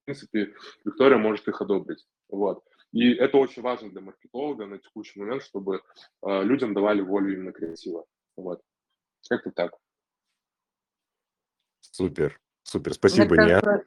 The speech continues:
Speaker 3: мы, кажется, вдвоём ответили, Диас, да?
Speaker 2: Да.
Speaker 3: <laughs>
Speaker 2: Максимально развернутый ответ. Спасибо большое, Ниас. Мы также рады вас слышать,
Speaker 1: Спасибо,
Speaker 2: рады вас
Speaker 1: спасибо,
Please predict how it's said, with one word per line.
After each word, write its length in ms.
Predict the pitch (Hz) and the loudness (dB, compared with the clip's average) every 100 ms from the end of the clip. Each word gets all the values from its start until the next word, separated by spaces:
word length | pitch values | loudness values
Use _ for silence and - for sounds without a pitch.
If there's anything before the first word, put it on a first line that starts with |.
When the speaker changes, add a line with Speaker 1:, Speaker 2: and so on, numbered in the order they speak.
| _ | _
Speaker 3:
мы, 220 | 196 220 | 0 4
кажется, 400 | 220 208 202 202 | 4 4 0 -2
вдвоём 320 | 180 185 202 196 | 2 4 4 2
ответили, 460 | 190 175 156 135 | 0 -4 -4 -6
Диас, 260 | 139 131 131 | -6 -6 -6
да? 180 | 175 220 _ _ _ _ _ - 208 - | -10 -10 _ _ _ _ _ -4 -4 6
Speaker 2:
Да. 260 | 104 92 | 8 8
Speaker 3:
<laughs> 720 | 87 - - - _ _ _ | 4 -4 -14 -20 _ _ _
Speaker 2:
Максимально 560 | - - - 117 113 104 | -14 -12 -2 2 2 2
развернутый 560 | 98 101 104 101 - 90 | 0 0 -2 -2 -4 -6
ответ. 240 | - 120 | -2 -2
Спасибо 300 | - 110 110 | 0 2 2
большое, 280 | 101 - 101 | 2 2 2
Ниас. 240 | 95 113 | 2 0
Мы 60 | 104 | -2
также 280 | 95 90 87 | -4 -2 -2
рады 220 | 90 82 | -2 -4
вас 120 | 80 | -6
слышать, 300 | - 98 110 | -6 -8 -2
Speaker 1:
Спасибо, 140 | - 82 | -2 2
Speaker 2:
рады 100 | 120 | 2
вас 100 | 123 | 2
Speaker 1:
спасибо, 500 | 117 110 120 135 - | 0 -2 0 0 -2